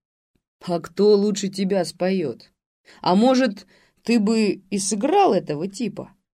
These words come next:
«Нет, дружище, играть я не буду, не моё. Хороших артистов, что ли, мало? Я вам всю обедню испорчу. Представляешь,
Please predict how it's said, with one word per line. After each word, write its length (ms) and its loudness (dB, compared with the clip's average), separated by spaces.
«Нет, 380 -4
дружище, 640 -8
играть 400 0
я 120 0
не 140 0
буду, 260 -4
не 120 -4
моё. 420 -4
Хороших 500 -2
артистов, 500 -4
что 180 -8
ли, 120 -6
мало? 420 -8
Я 240 0
вам 160 2
всю 340 -2
обедню 640 -4
испорчу. 720 -10
Представляешь, 800 0